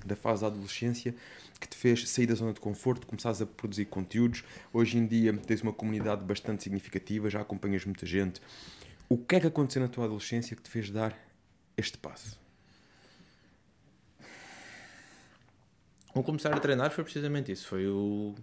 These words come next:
Speaker 2: começar a, a assistir a alguns tipos de conteúdos, começar a, a descobrir-me e começar a, "Ok, eu quero mudar o meu corpo através do treino." Eu sempre fui uma pessoa ligada ao desporto. Eu fazia futebol, surf,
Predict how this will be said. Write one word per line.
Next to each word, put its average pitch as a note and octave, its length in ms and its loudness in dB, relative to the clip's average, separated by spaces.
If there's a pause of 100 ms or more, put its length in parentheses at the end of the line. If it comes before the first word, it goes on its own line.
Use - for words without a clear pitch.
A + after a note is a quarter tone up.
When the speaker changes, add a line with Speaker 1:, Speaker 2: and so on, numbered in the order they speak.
(960)
Speaker 2:
começar G2+ 300 -2
a, A2 400 4 (120)
a F#2+ 80 -8
assistir G2+ 340 -4
a - 20 0
alguns G#2+ 320 -4
tipos G2+ 220 -8
de - 40 -20
conteúdos, G2+ 600 -4
começar G2 340 -4
a, G2+ 200 0 (920)
a - 80 -12
descobrir-me A#2 640 2
e - 20 0
começar A2+ 320 -2
a, A#2+ 100 0 (120)
"Ok, B2 340 -8
eu - 120 -6
quero A#2+ 180 0
mudar A#2 240 2
o A#2+ 40 0
meu A#2+ 140 0
corpo D3+ 400 2 (640)
através A#2 360 4
do A#2 120 -4
treino." C#3+ 300 4
Eu A#2 60 0
sempre A#2+ 240 -2
fui A#2 80 -2
uma A2+ 80 0
pessoa G#2+ 200 0
ligada G2+ 280 0
ao G2+ 40 2
desporto. - 480 -4
Eu - 60 -18
fazia F2 300 -10
futebol, G#2 560 -2
surf, - 680 -2